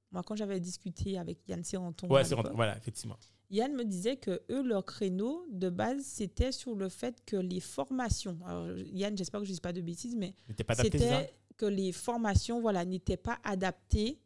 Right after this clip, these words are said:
Speaker 2: Ok.
Speaker 1: au territoire
Speaker 2: Wow.
Speaker 1: de la Guadeloupe.
Speaker 2: Ok.
Speaker 1: Donc, ils avaient fait aussi des statistiques et des recherches
Speaker 2: D'accord.
Speaker 1: pour voir comment ils pourraient faire pour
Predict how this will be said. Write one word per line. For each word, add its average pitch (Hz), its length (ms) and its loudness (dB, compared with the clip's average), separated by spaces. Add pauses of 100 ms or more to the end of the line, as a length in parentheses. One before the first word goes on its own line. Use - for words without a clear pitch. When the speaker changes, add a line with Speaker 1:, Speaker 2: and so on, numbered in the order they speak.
(120)
Speaker 2:
Ok. 107 180 -6 (120)
Speaker 1:
au 208 120 4
territoire 202 580 0
Speaker 2:
Wow. 202 60 2
Speaker 1:
de 196 100 4
la 185 140 2
Guadeloupe. 170 460 -4 (180)
Speaker 2:
Ok. 117 320 2
Speaker 1:
Donc, 208 180 6
ils 226 220 4
avaient 226 220 4
fait - 180 -2
aussi 233 280 2
des 214 120 2
statistiques - 840 -2
et 196 80 2
des 170 180 0
recherches 240 680 0
Speaker 2:
D'accord. 107 400 0
Speaker 1:
pour 240 180 2
voir 185 360 -2
comment 247 680 0 (100)
ils 196 120 -2
pourraient 180 460 -4
faire 262 480 -4 (360)
pour 311 520 2